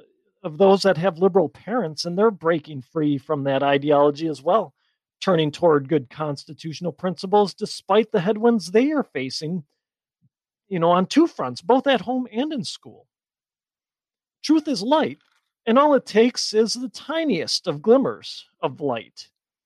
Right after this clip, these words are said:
to get someone moving in the darkness toward it and out into the total light.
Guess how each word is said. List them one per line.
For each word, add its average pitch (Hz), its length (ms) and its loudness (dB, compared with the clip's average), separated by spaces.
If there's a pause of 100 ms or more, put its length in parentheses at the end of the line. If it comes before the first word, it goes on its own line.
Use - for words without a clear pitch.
(480)
to 247 100 0
get 285 160 0
someone 302 320 0
moving 226 720 2 (520)
in 302 160 2
the 320 80 -2
darkness 165 580 0
toward 302 500 -8
it - 300 -14 (320)
and 214 200 0
out 226 280 2
into 175 600 -6 (200)
the 170 80 -6
total 226 440 2
light. 240 300 -8